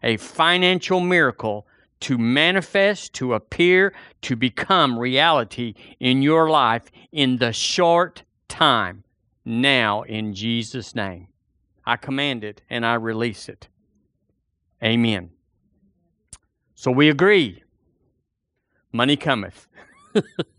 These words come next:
Increase cometh. Debts are forgiven,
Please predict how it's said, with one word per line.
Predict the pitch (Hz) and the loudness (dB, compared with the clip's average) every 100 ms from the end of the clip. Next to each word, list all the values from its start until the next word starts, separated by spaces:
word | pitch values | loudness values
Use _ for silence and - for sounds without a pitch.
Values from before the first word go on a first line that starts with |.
| _ - _ _ _ _ _ _ _ _ - | _ -20 _ _ _ _ _ _ _ _ -2
Increase | 156 160 151 151 - | 0 0 0 0 0
cometh. | 147 113 98 _ _ _ _ _ _ 117 110 | -2 -2 -6 _ _ _ _ _ _ -12 0
Debts | 147 160 170 | 2 2 2
are | 156 | 2
forgiven, | - 151 160 175 170 165 | 2 2 4 4 2 -2